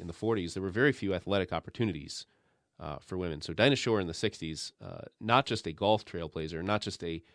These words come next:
uh, women in golf trailblazer, but really just a women in sports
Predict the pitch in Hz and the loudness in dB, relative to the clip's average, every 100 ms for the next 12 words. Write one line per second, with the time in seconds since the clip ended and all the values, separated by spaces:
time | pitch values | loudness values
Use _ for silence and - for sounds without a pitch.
0 | _ _ _ - 73 73 - 95 110 139 | _ _ _ -12 -8 -8 -8 2 8 8
1 | 95 76 69 69 71 64 57 50 - - | 8 2 -6 -6 -10 -8 -10 -12 -12 -8
2 | 101 95 87 87 78 - 90 80 76 _ | -2 0 0 -2 -6 -6 -8 -8 -10 _
3 | _ _ _ 104 107 104 90 78 - - | _ _ _ 0 2 2 0 -4 -8 -2
4 | 107 101 - | 0 0 -2